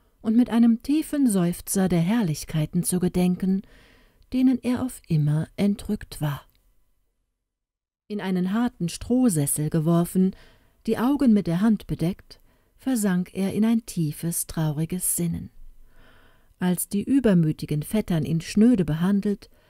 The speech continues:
war es ihm leicht erschienen, dem Reichtum Lebewohl zu sagen. Sein Stolz war ihm zu Hilfe gekommen, als es gegolten hatte, dem glänzenden Palast den Rücken zu kehren. Jetzt aber,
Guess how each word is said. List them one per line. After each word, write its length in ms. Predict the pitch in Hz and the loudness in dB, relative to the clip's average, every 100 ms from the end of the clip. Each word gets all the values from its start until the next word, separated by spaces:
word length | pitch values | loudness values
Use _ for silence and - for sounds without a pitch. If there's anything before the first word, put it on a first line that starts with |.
| _ _ _ | _ _ _
war 160 | 233 277 | -2 -2
es 120 | 277 | 0
ihm 140 | 247 233 | 2 4
leicht 400 | 175 156 - - | 4 0 -4 -6
erschienen, 600 | 156 - 160 165 160 - - - | -4 -2 0 2 0 -6 -18 -4
dem 120 | 175 | 0
Reichtum 680 | 165 175 180 - - 165 160 | 2 2 0 -4 -6 -4 -2
Lebewohl 540 | 151 170 165 156 208 196 | 0 0 0 2 2 2
zu 160 | 165 | -2
sagen. 460 | 156 165 147 95 113 _ _ _ _ _ | 0 -2 -2 -6 -10 _ _ _ _ _
Sein 240 | - 220 | -2 -2
Stolz 440 | 220 262 294 - - | -2 -2 -4 -4 -2
war 140 | 185 | -2
ihm 200 | - 190 | 0 -2
zu 180 | - 220 | -2 0
Hilfe 340 | 262 320 170 | 0 0 -2
gekommen, 460 | 156 156 170 151 - _ _ _ - _ _ | -2 -4 -6 -6 -8 _ _ _ -20 _ _
als 200 | 165 151 | -8 -6
es 160 | 156 - | -8 -8
gegolten 540 | 175 175 175 - 196 | -2 0 0 0 -2
hatte, 300 | 202 - 220 - - - | -2 0 -2 -2 -8 0
dem 160 | 233 | 2
glänzenden 580 | - 285 311 - 240 220 | 2 -4 -6 0 2 2
Palast 540 | 196 175 143 170 - - | 0 -2 -2 -4 -6 -2
den 160 | 196 | -2
Rücken 340 | 196 190 165 - | 0 -4 -6 -6
zu 160 | 156 | -6
kehren. 500 | - 156 165 156 190 - _ _ _ _ _ _ _ - | -6 -6 -4 -4 -8 -12 _ _ _ _ _ _ _ -14
Jetzt 340 | 294 - - | -14 -14 -8
aber, 360 | 196 196 202 | -4 -2 -2